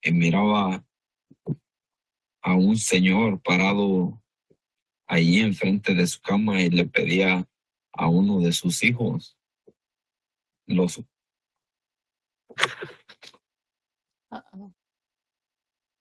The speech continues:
Speaker 1: So, varias noches soñó,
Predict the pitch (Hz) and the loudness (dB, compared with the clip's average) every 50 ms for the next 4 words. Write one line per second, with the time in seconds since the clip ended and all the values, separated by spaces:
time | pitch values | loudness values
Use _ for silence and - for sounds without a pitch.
0 | _ _ _ _ _ _ _ _ _ _ _ _ _ _ _ _ _ _ _ _ | _ _ _ _ _ _ _ _ _ _ _ _ _ _ _ _ _ _ _ _
1 | _ _ _ _ _ _ _ _ _ _ _ _ _ _ _ _ _ _ _ _ | _ _ _ _ _ _ _ _ _ _ _ _ _ _ _ _ _ _ _ _
2 | _ _ _ _ _ _ _ - - - _ _ _ _ _ _ _ _ _ _ | _ _ _ _ _ _ _ -20 -20 -20 _ _ _ _ _ _ _ _ _ _
3 | _ _ _ _ - - - - 90 87 85 92 117 135 147 143 127 120 117 123 | _ _ _ _ -10 -6 -2 2 2 4 4 4 4 4 2 2 4 4 2 2
4 | 127 - - 131 113 101 - - 95 92 92 95 104 113 120 120 | 4 6 6 6 6 4 4 6 6 8 8 8 8 8 6 4